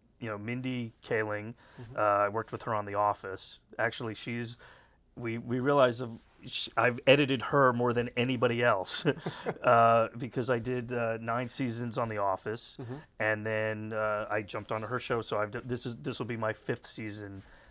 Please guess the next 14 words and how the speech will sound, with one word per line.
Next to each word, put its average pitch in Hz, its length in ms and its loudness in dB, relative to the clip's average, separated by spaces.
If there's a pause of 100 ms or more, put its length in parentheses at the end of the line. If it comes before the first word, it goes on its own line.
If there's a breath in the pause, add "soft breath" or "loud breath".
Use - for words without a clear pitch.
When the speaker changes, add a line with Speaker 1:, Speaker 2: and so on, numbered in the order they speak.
(120)
Speaker 1:
editing 104 300 -2
her. 120 220 -2
So, 107 280 -4
uh, 104 220 -2
like, 107 160 -4
fourteen 117 520 -8
<laughs> 110 80 -6
years, 123 520 2 (400 loud breath)
uh, - 60 2
of 117 420 2
editing, 113 460 -2
uh, 107 260 -2
Mindy 104 240 -12
Kaling. 104 460 -8